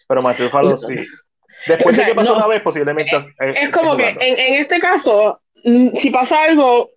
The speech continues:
Speaker 2: un, algo, si Matilde y yo hacemos el mismo comentario negativo, a Matilde no lo van a votar y me pueden votar como bolsa porque yo nomás estoy aquí los viernes, Matilde corre la página literalmente. So,
Speaker 1: Digo, yo cojo
Speaker 2: hay,
Speaker 1: el
Speaker 2: hay
Speaker 1: YouTube,
Speaker 2: que
Speaker 1: la página de Corre Chris.
Speaker 2: Sí, sí, pero, o sea, ¿sabes a lo que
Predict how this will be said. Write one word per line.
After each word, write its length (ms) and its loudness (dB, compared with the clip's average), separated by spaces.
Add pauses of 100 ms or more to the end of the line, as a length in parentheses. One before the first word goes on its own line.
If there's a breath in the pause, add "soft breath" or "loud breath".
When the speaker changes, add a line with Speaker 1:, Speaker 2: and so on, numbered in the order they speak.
(320)
Speaker 2:
un, 200 2
algo, 260 2 (180)
si 160 0
Matilde 240 2
y 40 2
yo 80 2
hacemos 260 0
el 60 2
mismo 220 4
comentario 540 2
negativo, 680 2 (180 loud breath)
a 80 0
Matilde 240 2
no 100 4
lo 80 2
van 180 2
a 40 2
votar 340 2
y 40 2
me 120 2
pueden 160 2
votar 240 2
como 200 0
bolsa 280 2
porque 220 2
yo 60 4
nomás 220 2
estoy 160 -2
aquí 120 0
los 160 2
viernes, 320 2
Matilde 340 2
corre 300 2
la 120 2
página 320 2
literalmente. 800 2 (320 loud breath)
So, 280 0
Speaker 1:
Digo, 120 0
yo 100 -2
cojo 180 2
Speaker 2:
hay, 100 4
Speaker 1:
el 140 -4
Speaker 2:
hay 120 0
Speaker 1:
YouTube, 120 -4 (140)
Speaker 2:
que 60 -20
Speaker 1:
la 120 -4
página 260 0
de 60 0
Corre 220 0
Chris. 320 -8 (760)
Speaker 2:
Sí, 220 0
sí, 160 0
pero, 260 2
o 60 2
sea, 180 0
¿sabes 40 -4
a 160 0
lo 20 -4
que 80 2